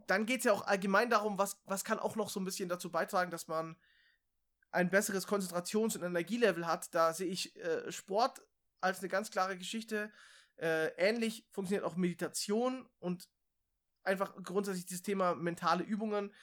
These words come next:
Ähm, das hab ich für mich versucht umzusetzen. Was mir tatsächlich auch sehr helfen kann und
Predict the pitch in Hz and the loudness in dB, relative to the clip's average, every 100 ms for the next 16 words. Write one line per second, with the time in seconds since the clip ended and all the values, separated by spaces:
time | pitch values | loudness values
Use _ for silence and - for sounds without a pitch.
0 | - - _ _ - 165 160 160 - 190 | -20 -20 _ _ 0 2 2 -4 0 0
1 | 185 208 - 233 233 208 196 208 214 - | 2 0 0 -6 -4 -2 0 0 -2 -12
2 | _ _ _ _ _ 175 185 180 247 - | _ _ _ _ _ -6 -4 -4 -6 -4
3 | 220 233 240 240 240 - - _ _ _ | -2 0 -2 -4 -6 -10 -20 _ _ _
4 | 190 190 214 320 294 240 240 - 262 - | -4 4 4 4 0 -4 -4 0 -2 -2
5 | 220 262 254 226 240 220 220 214 220 226 | 2 2 4 0 -2 -6 0 0 0 -4
6 | _ _ _ _ 185 185 180 | _ _ _ _ -6 -6 -6